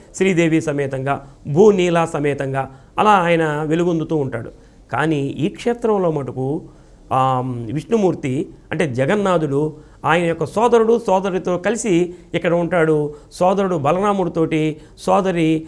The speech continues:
సుభద్రతోటి కలిసి ఇక్కడ ఆయన పూజలు అందుకోవడం జరుగుతుంది.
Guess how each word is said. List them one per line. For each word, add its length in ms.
సుభద్రతోటి 600
కలిసి 520
ఇక్కడ 220
ఆయన 380
పూజలు 220
అందుకోవడం 460
జరుగుతుంది. 500